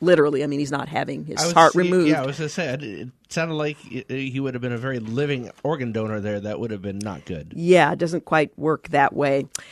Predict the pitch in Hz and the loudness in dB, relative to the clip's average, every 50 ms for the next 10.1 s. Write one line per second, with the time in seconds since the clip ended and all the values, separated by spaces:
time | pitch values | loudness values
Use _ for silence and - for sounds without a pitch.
0 | - 120 226 180 - - 240 285 330 302 269 240 226 220 262 254 - - 277 269 | -12 -12 -10 -12 0 4 6 8 10 10 10 10 10 10 8 6 6 8 10 10
1 | 269 262 220 208 233 226 214 190 - - 208 190 175 175 170 180 - - 185 185 | 10 8 6 4 2 2 2 0 2 6 8 8 8 8 4 0 -2 -2 -4 -6
2 | 160 151 190 208 208 226 233 220 226 - - - 226 233 - 233 214 190 196 196 | -2 4 6 8 10 10 8 6 4 0 2 4 4 6 6 4 6 6 6 4
3 | - - 143 131 190 220 214 180 185 175 175 185 185 - - 175 175 165 165 165 | 4 2 6 8 10 12 12 12 10 8 6 0 -2 0 2 2 4 4 2 4
4 | 175 240 339 - - - 147 175 202 180 165 156 - - - 196 190 185 180 175 | 4 4 2 4 4 6 6 4 4 2 0 -2 -2 -2 -2 -2 0 2 2 2
5 | 180 - - - 170 160 165 165 175 - 160 160 190 - - - 220 214 220 214 | 2 2 -2 -4 -2 0 0 0 0 -2 -4 -4 -6 -6 -4 -2 -2 0 0 -4
6 | 208 - _ _ _ - - - 311 330 254 160 135 160 190 - _ _ _ _ | -6 -10 _ _ _ -20 -6 -2 0 2 2 2 2 0 -2 -8 _ _ _ _
7 | _ - 175 175 - 185 175 175 175 170 180 190 190 - 170 156 156 151 147 147 | _ -6 -4 -2 -2 0 2 2 2 4 2 2 2 0 -2 0 0 0 2 0
8 | 151 156 156 - - 147 156 156 170 175 170 165 165 160 147 139 143 156 170 185 | 0 -2 -2 -4 -2 0 2 2 2 2 0 0 0 0 0 0 -4 -6 -8 -10
9 | - _ - 156 151 - - - 165 160 156 170 160 - - 165 151 139 139 127 | -16 _ -18 -18 -16 -8 -4 -4 -2 -2 -2 -6 -6 -6 -6 -6 -4 -4 -4 -4
10 | 135 190 | -4 -6